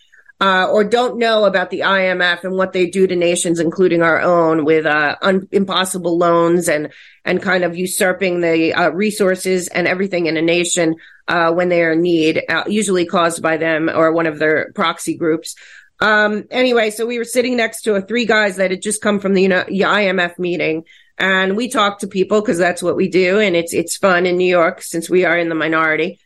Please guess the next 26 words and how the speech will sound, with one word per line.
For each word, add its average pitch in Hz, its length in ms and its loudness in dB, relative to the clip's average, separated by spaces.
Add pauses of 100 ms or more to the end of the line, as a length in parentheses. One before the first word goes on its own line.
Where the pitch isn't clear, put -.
(200)
So 226 220 0
I 233 80 0
see 262 200 -4
these 254 220 -4
three 240 200 0
guys. 208 420 2
I 202 80 0
could 202 160 -8
tell 202 260 2
that 190 240 -2
they 196 260 -2
were, 180 300 2
I 175 140 0
was 196 160 -4
listening 214 320 0
to 208 100 0
them. 196 260 4
They 170 120 2
were 175 100 0
from 196 180 2
the 175 80 4
Netherlands 175 540 2
or 175 60 -4
something. 170 560 0
And 151 80 -2
I, 147 80 -4